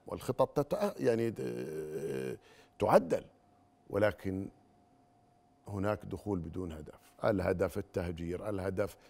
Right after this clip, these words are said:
احتلال غزة، الهدف تدمير الأنفاق، الهدف،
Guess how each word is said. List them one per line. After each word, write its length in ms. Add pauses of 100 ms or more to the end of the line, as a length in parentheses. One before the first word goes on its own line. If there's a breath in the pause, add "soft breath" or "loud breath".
(180 soft breath)
احتلال 480
غزة، 400
الهدف 360
تدمير 380
الأنفاق، 540
الهدف، 580